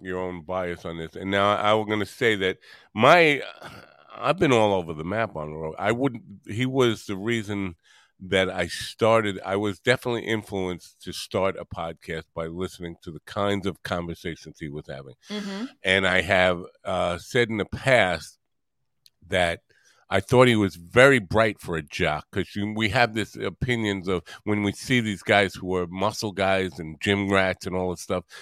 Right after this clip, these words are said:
Speaker 1: that they probably not very well educated. I think he reads a lot,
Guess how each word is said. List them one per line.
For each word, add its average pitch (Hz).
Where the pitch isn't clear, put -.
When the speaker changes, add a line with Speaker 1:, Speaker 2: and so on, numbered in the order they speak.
Speaker 1:
that 95
they 101
probably 107
not 104
very 90
well 87
educated. 95
I 85
think 117
he 110
reads 107
a 120
lot, 107